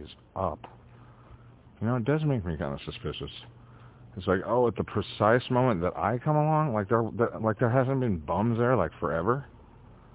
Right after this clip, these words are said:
Like, suddenly it's all over. Huh. Well, you know, maybe it's just a coincidence.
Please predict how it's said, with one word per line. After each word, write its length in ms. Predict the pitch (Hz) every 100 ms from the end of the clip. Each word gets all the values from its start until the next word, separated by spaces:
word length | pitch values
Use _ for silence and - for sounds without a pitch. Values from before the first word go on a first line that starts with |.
| - - -
Like, 120 | 92 87
suddenly 280 | 107 101 104
it's 120 | 90
all 180 | 95 82
over. 300 | 85 104 127 - - - - - - - - - - - - - - - - - - - - - - -
Huh. 200 | 143 78 - - - - -
Well, 200 | 104 113 117 -
you 80 | 95
know, 160 | 90 92
maybe 200 | 92 95
it's 100 | 92
just 160 | 95 -
a 40 |
coincidence. 420 | - 80 - 80